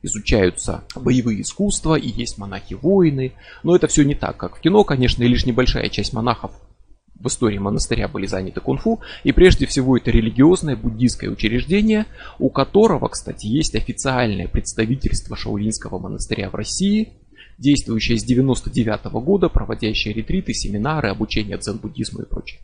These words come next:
Говоря о горах, не забудем главную гору Запада, гора Синай. Это современный Египет, Синайский полуостров, и это место, где Моисей говорил с Богом. И получил со второй попытки скрижали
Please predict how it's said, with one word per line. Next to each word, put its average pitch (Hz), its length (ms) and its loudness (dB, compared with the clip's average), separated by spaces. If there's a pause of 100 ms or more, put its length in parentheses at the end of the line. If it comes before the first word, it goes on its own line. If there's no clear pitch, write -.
(140)
Говоря 185 340 4
о 165 60 4
горах, 196 320 6
не 151 80 4
забудем 143 420 2
главную 156 460 2
гору 143 300 2
Запада, - 440 -2
гора 110 240 0
Синай. 156 400 -4 (400)
Это 180 200 2
современный 127 580 2
Египет, 185 440 -2 (100)
Синайский 131 500 -4
полуостров, 185 680 -2
и 127 100 -2
это 123 200 -2
место, 175 300 -2
где 117 180 0
Моисей 117 420 -2
говорил 110 380 -4
с 101 100 -12
Богом. 104 500 -6 (360)
И 180 120 2
получил 160 500 0
со - 140 -12
второй - 380 -6
попытки 175 640 -4 (520)
скрижали 113 640 -2